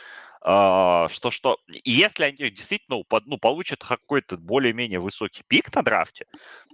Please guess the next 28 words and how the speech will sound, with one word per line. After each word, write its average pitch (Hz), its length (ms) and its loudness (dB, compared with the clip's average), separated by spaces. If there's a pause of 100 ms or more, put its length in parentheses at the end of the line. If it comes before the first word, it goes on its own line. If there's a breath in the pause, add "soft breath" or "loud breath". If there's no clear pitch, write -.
то 95 80 0
есть 85 180 -2
там, 78 160 -4
ну, 117 160 -6 (120)
более-менее 117 520 0
высокий, 127 400 -2
это 87 160 -6
там, 80 200 -8
скажем, 76 340 -8
шестой, - 380 0
седьмой, 101 340 -2
восьмой, 92 440 -2
да, 139 220 2
то - 180 -10
в - 100 -20
принципе, 117 540 -4 (260 loud breath)
а - 80 2
если 220 360 2
им 202 100 -4
чуть-чуть - 380 0
повезет 160 600 2
на 165 140 2
драфте, - 560 -4
и 98 60 -2
они 123 200 -2
попадут 139 320 -6
в - 80 -16
топ-четыре, - 720 -2